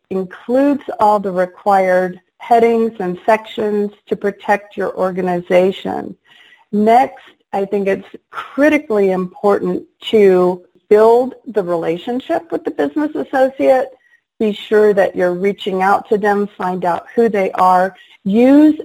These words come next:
a good vetting form so that you can feel very confident that you obtained reasonable assurances beyond just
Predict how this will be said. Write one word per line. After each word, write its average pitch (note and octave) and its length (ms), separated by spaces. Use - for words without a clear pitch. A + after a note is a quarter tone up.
a G3+ 80
good G3+ 760
vetting F3+ 600
form C4 600
so G#3+ 140
that F#3 200
you G#3+ 200
can G3 580
feel F#3+ 480
very G3 460
confident A3 880
that F3+ 180
you G#3 460
obtained A#3+ 800
reasonable F#3 840
assurances F3+ 840
beyond F3 720
just F3+ 240